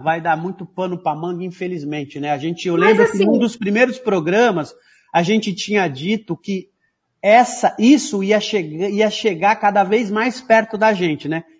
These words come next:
Speaker 1: Era o amigo do amigo, depois era o amigo, agora, como a Juliana falou, é uma pessoa da família dela, tal.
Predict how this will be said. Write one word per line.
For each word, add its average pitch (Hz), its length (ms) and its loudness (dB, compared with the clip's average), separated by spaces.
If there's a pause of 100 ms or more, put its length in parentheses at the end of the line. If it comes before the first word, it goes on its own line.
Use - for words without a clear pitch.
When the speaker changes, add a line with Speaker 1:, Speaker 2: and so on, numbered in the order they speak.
(120)
Speaker 1:
Era 185 180 4
o 202 60 4
amigo 208 560 4
do 190 160 2
amigo, 214 600 2
depois 202 360 -4
era 196 140 -2
o 175 80 0
amigo, 190 540 0
agora, 185 380 2
como 190 240 -4
a 185 60 0
Juliana 175 480 -4
falou, 165 460 -2 (420)
é 156 120 2
uma 185 340 0
pessoa 175 400 0
da 185 160 4
família 196 640 2
dela, 180 640 4
tal. 202 580 0